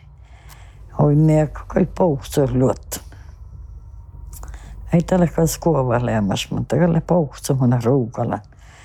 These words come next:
Tän sälttirästä. Mä en aja olla maaslussa ja loka ja heilti ele mahke tuiskalats. Ja lo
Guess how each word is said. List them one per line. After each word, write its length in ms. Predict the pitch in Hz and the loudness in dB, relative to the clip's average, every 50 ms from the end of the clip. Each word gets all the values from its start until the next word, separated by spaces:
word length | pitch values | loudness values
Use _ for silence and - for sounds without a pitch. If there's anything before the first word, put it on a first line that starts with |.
| - - - - - - - | -20 -20 -20 -20 -20 -6 0
Tän 140 | - 143 | 2 2
sälttirästä. 960 | 135 - 123 117 92 - - - - 120 - - 104 - - - - - - - - - - - - - - - - - - - - - - - - - - - - - - - - | 4 4 4 2 2 0 -4 -4 -4 -2 -2 -2 -2 0 -2 -4 -4 -8 -10 -12 -12 -14 -16 -18 -18 -18 -20 -20 -20 -18 -18 -18 -18 -18 -18 -20 -20 -20 -20 -20 -20 -20 -14 -4 0
Mä 140 | 156 165 175 | 2 4 4
en 60 | 170 | 4
aja 280 | 170 170 175 175 175 180 | 4 4 4 4 2 2
olla 160 | 175 170 156 | 2 2 0
maaslussa 640 | - 160 165 156 151 - - 165 160 147 - - | 2 2 2 2 2 2 0 0 0 0 2 2
ja 240 | 156 156 147 139 147 | 2 4 4 2 2
loka 320 | 143 151 147 - - 151 151 | 0 0 -2 0 2 2 4
ja 160 | 156 147 139 - - - - - - - - - - - - - - | 2 2 0 -4 -10 -20 -20 -20 -20 -20 -20 -20 -20 -20 -12 -4 0
heilti 360 | 185 180 180 180 151 180 185 | 2 2 2 2 0 0 2
ele 160 | 190 196 196 | 2 4 4
mahke 480 | 185 185 190 190 165 - - - - 202 | 4 2 2 0 0 -2 -6 -2 -2 0
tuiskalats. 960 | 156 190 185 170 143 - - - 135 143 139 - - - - - - - - - - - - - - - - - - - - - - - - - - - - - - - - | 2 2 2 2 0 -2 -4 -4 -4 -2 -2 -4 -6 -8 -10 -12 -12 -14 -16 -20 -20 -20 -20 -20 -20 -20 -20 -20 -20 -20 -20 -20 -20 -20 -20 -20 -20 -20 -20 -20 -20 -6 0
Ja 140 | 175 180 180 | 2 4 4
lo 200 | 175 180 170 - | 4 4 2 0